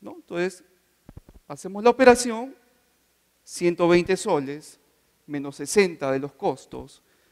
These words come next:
menos los cuarenta soles que quiero ganar como mínimo, finalmente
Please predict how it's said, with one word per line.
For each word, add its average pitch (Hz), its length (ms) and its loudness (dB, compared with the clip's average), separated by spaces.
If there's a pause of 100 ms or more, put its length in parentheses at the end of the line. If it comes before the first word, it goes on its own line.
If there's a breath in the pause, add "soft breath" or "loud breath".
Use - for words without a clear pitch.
(140)
menos 143 360 -4
los 143 120 -4
cuarenta 190 440 2
soles 151 300 -2
que 147 120 -14
quiero 175 260 0
ganar 175 300 2
como 226 240 4
mínimo, 226 520 -2 (1120)
finalmente 233 680 -4